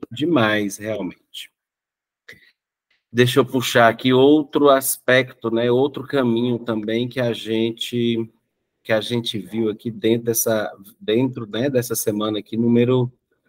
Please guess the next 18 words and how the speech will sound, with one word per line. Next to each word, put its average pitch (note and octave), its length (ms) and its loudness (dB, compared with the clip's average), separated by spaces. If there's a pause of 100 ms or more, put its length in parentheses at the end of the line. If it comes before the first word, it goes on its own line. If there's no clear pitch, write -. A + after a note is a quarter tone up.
(280)
dessa G#2 200 -6
semana A2+ 360 2
número A#2+ 280 2
dois. G#2 260 -4
Ó, A#2+ 100 2
essa B2 140 -2
semana G3+ 340 6
número B2+ 280 4
dois, A#2+ 600 0 (520)
a - 140 -4
gente F#3 280 0
teve D#3+ 320 6
ali C3+ 160 2
uma C#3 100 2
dedicação B2 840 -2
muito D3 240 -4
grande A#2+ 440 -2
aí. A#2+ 340 -6